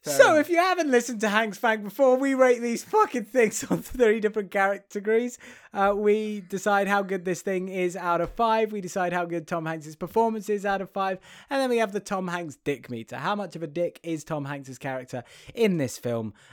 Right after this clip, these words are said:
Speaker 2: And then we decide whether it goes in our Hanks Fank. Uh, the collections of movies and T V shows we're gonna show to the aliens to prove our worth to join the United States of Space.
Speaker 1: Mm-hmm.
Speaker 2: So, uh,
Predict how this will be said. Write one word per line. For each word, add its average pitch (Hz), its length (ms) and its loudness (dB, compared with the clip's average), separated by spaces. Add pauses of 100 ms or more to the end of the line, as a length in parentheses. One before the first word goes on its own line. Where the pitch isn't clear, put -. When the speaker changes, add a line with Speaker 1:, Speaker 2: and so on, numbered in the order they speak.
Speaker 2:
And 240 180 2
then 156 140 2
we 143 100 0
decide 123 500 -4
whether 135 380 0
it 127 160 -4
goes 117 400 -6
in 120 340 -6
our 110 280 -10
Hanks 175 400 -4
Fank. 117 260 -4 (320)
Uh, 120 60 -4
the 123 80 -4
collections 131 420 -4
of 117 60 -10
movies 117 300 -6
and 107 120 -16
T 123 120 -10
V 110 100 -12
shows 110 260 -14
we're 127 80 -4
gonna 113 160 -8
show 113 140 -10
to 107 120 -16
the 113 120 -10
aliens 113 300 -12
to 107 100 -18
prove 117 360 -12
our 110 120 -10
worth 120 300 -14
to 151 100 -10
join 123 260 -10
the 139 60 -8
United 160 340 -8
States 226 220 -8
of 233 80 -10
Space. - 500 -8 (460)
Speaker 1:
Mm-hmm. 107 240 -20 (680)
Speaker 2:
So, 254 840 2
uh, 214 240 2